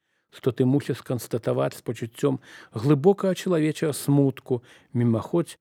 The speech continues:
заўважаючы паміж настаўніцай расейскай мовы і расейскай дзяўчынкаю Машай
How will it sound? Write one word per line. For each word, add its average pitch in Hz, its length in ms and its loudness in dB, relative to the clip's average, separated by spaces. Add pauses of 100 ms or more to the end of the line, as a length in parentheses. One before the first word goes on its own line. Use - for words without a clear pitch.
(140)
заўважаючы 120 920 0
паміж 120 400 -4
настаўніцай 117 640 -4
расейскай 120 560 -4
мовы 135 400 0 (320)
і 143 80 6
расейскай 143 560 0
дзяўчынкаю 135 680 2
Машай 127 520 -2